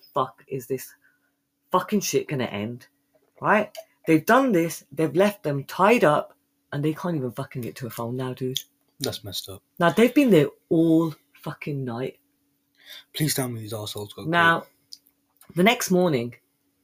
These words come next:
Speaker 1: the manager, Rachel Ortelli, turns up.
Speaker 2: Okay.
Speaker 1: And she makes a nine one one call.
Speaker 2: Good.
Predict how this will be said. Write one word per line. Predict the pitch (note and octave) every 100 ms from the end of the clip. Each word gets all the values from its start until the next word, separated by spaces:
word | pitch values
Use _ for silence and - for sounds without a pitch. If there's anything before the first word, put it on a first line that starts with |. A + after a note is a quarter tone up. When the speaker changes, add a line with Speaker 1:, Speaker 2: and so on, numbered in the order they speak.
| _ _
Speaker 1:
the | D#3+
manager, | F#3 G#3+ F3+ C3 B2 B2+ _ _ _ _
Rachel | D#3 E3 E3 D#3
Ortelli, | C#3 D3 C#3+ D3
turns | D3 C#3+ C#3
up. | - - _ _ _ _ -
Speaker 2:
Okay. | G2+ - F#2 G#2 _ _ _ _ _ _ _ _ -
Speaker 1:
And | E3 D#3
she | - F#3+ G3+ A3+ A#3 G#3+
makes | D#3 C#3+ - -
a | D3
nine | D3 D#3+ D3
one | C#3+
one | B2 B2+
call. | C3 C#3 C#3 - _ _ _
Speaker 2:
Good. | - A2+ G#2